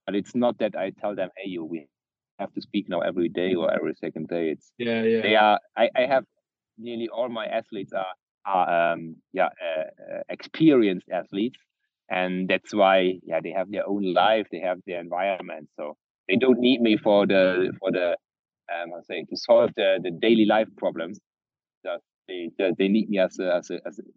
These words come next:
Speaker 1: sports coach, yeah.
Speaker 2: Yeah, it just, it just naturally, it, I, I found the same. It just naturally, naturally falls,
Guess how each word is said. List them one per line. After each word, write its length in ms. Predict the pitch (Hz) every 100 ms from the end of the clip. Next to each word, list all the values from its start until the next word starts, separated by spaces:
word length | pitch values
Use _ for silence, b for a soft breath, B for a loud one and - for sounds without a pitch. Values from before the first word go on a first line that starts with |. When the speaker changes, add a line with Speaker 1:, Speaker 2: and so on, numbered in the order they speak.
| _ _
Speaker 1:
sports 360 | - 120 110 -
coach, 280 | 92 85 -
yeah. 100 | - - _ _ _ _ _
Speaker 2:
Yeah, 180 | 123 120
it 140 | 120
just, 260 | 131 165 147
it 80 | 156
just 200 | 165 143
naturally, 460 | 135 135 139 120
it, 260 | 117 123 127
I, 380 | 127 131 131 143
I 60 |
found 280 | 139 131 120
the 60 | 110
same. 240 | 113 113
It 60 | 113
just 160 | 113 123
naturally, 380 | 120 - 123 120
naturally 420 | 123 120 135 127
falls, 460 | 113 117 113 113 -